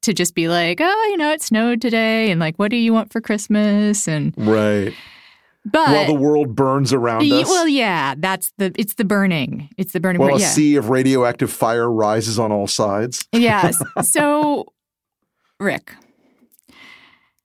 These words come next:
Speaker 1: I am watching the Democrats handle this impeachment thing.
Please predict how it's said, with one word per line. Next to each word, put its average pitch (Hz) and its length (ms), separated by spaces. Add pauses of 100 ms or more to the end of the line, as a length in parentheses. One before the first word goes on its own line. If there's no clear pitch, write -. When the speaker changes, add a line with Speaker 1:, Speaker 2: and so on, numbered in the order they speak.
(800)
Speaker 1:
I 190 140
am 196 160
watching 196 420
the 190 60
Democrats 165 520
handle 151 400
this 165 220
impeachment 165 540
thing. 202 280